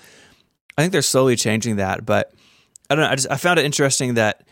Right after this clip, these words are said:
in my, in my mind, I thought, "I'm gonna have to give up all the tools I use every day." In reality, I had to give up very few of them. And I'm sure that if I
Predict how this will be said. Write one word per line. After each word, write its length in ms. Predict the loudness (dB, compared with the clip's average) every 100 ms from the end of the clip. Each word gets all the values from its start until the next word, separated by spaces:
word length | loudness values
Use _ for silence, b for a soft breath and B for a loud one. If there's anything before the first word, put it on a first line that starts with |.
| b b
in 120 | -2
my, 160 | 0 0
in 80 | 0
my 120 | 0
mind, 420 | 0 2 2 2 0
I 100 | 0
thought, 240 | 0 0
"I'm 80 | 2
gonna 80 | 2
have 120 | 2
to 100 | 0
give 200 | 0 0
up 120 | 0 0
all 100 | -2
the 60 | -2
tools 320 | -2 0 0
I 60 |
use 260 | -2 -2 -4
every 200 | -4 -6
day." 380 | -10 -8 -8 -10 b b b b _
In 100 | -2
reality, 300 | 2 2 2
I 40 |
had 100 | 0
to 80 | 0
give 100 | -2
up 140 | -4 -2
very 240 | -2 -2
few 260 | -2 -2 -2
of 80 |
them. 240 | -4 -8 -6
And 100 | -4
I'm 120 | -2
sure 200 | 0 2
that 120 | 2
if 100 | 0
I 300 | 0 0 -2